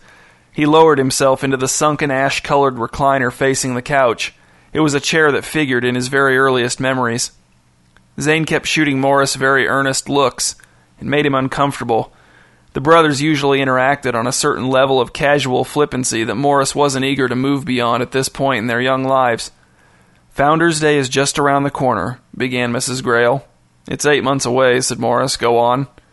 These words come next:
"That may seem like a long time," said Missus Grail, "but it's already being organized.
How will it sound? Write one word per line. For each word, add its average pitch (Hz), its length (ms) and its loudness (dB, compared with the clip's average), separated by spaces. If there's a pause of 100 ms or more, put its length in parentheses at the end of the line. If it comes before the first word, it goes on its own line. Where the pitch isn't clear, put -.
(600)
"That 135 160 0
may 156 180 2
seem 160 260 0
like 139 200 0
a 123 40 0
long 127 280 2
time," 131 320 -2
said 120 160 -6
Missus 131 240 -6
Grail, 120 420 2 (280)
"but 135 100 2
it's 135 120 -2
already 160 460 4
being 143 320 0
organized. 127 680 -2